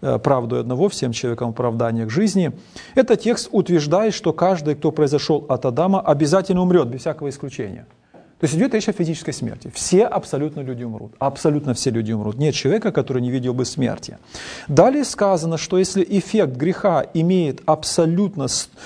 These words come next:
стопроцентное действие, э, то эффект праведности Христовой имеет еще большую вероятность и гарантию вечной жизни. Важная истина.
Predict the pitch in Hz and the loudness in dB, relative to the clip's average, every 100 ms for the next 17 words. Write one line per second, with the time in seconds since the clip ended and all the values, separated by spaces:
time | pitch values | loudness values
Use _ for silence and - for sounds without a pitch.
0 | - - - 175 180 - 175 - 131 123 | -12 -6 0 2 2 2 -2 0 -2 -2
1 | 131 254 285 - 127 - - - - - | 2 2 2 -2 -4 -4 -8 -20 -20 -14
2 | - 135 131 117 - 180 156 123 - - | 0 2 2 0 4 6 6 2 -6 0
3 | 180 - - 208 - - - 170 208 311 | 2 2 4 2 2 -10 0 2 4 4
4 | 277 170 160 - 143 165 - - 160 123 | 2 2 -2 -2 -2 -2 -2 0 2 2
5 | 123 - 185 196 240 226 208 220 - 220 | -2 -2 2 4 4 4 2 0 2 4
6 | 220 - 127 117 131 151 330 277 - 220 | 4 4 -2 -10 -6 2 4 4 4 2
7 | 185 185 160 143 117 127 - 170 151 165 | 4 4 4 2 0 -6 -4 -2 0 2
8 | 196 175 156 156 - 139 131 120 120 160 | 2 0 0 -2 -4 -4 -2 -2 -2 -2
9 | 202 220 226 - 117 - | 0 -2 -4 -6 -8 -10